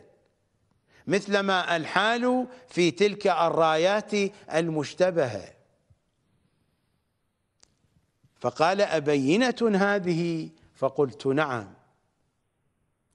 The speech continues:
قال: "أمرنا أبين من هذه الشمس". هم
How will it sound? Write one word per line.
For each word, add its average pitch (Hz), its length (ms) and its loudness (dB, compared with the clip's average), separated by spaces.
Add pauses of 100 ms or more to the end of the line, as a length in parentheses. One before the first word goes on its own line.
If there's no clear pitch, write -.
(140)
قال: 135 240 0
"أمرنا 165 840 -2 (420)
أبين 175 380 0
من 151 240 -2
هذه 117 420 -2
الشمس". - 840 -14 (320)
هم 233 460 2